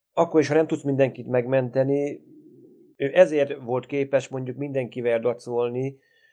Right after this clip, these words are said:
akár kiadhatta volna Narekéknek bármikor Picardot, vagy, vagy elmondhatta, hogy hova vannak, vagy Elnort, mert hiszen az Romulán, vagy valami. Nem, ha nem is nyerte vissza a, úgymond a asszimiláció előtti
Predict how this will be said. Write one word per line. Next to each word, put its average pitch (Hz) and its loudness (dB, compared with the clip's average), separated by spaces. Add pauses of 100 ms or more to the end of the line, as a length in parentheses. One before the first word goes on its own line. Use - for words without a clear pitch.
(460)
akár 139 -2
kiadhatta 135 2
volna 117 -2
Narekéknek 117 -4 (300)
bármikor 110 -4
Picardot, 104 -4
vagy, 98 -8 (420)
vagy 98 -8
elmondhatta, 110 -2
hogy 107 -4
hova 110 2
vannak, 101 -6
vagy 92 -2
Elnort, 104 -4 (260)
mert 117 2
hiszen 117 -2
az 107 0
Romulán, 117 2
vagy 101 -4
valami. 123 2 (120)
Nem, 135 4 (540)
ha 156 0
nem 202 2
is - -4
nyerte 143 6
vissza 139 -4
a, 123 2 (200)
úgymond 123 -6
a 123 0
asszimiláció 127 2
előtti 120 2